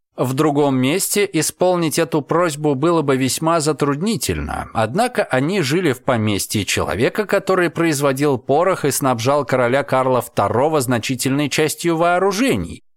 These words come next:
Поэтому Даниэль пошел и завербовал его сына, юного Чарльза Комстока,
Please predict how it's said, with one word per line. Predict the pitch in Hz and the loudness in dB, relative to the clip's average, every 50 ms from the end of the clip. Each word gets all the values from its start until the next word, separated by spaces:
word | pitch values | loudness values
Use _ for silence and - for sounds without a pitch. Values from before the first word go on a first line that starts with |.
| _ _ _ _ - | _ _ _ _ -4
Поэтому | - 76 65 65 95 156 - - 202 208 208 196 | -2 0 0 2 0 0 0 0 0 0 0 0
Даниэль | 151 135 110 101 92 92 107 123 120 117 | 0 0 0 0 0 0 0 0 0 0
пошел | - - 78 - - - 135 156 180 175 - - | -2 -2 -2 -2 -2 0 2 2 2 0 -2 0
и | 160 151 | -2 0
завербовал | 131 147 139 131 135 127 110 113 110 110 127 131 127 117 | 0 0 0 0 0 0 2 0 0 2 2 2 0 0
его | 113 117 107 107 98 | 0 0 0 0 0
сына, | - - - 160 185 202 202 214 208 - - _ _ _ - | 0 0 -2 -2 0 0 0 0 0 -2 -6 _ _ _ -6
юного | 120 120 120 170 170 160 147 147 143 | -2 0 2 2 2 2 2 2 0
Чарльза | - - 151 143 143 139 139 135 123 113 135 131 | 0 0 0 0 2 2 0 0 0 0 0 0
Комстока, | - - 139 139 139 127 - - - 143 135 127 - 131 131 131 | 0 0 0 0 0 0 -2 -2 0 0 0 0 0 0 0 0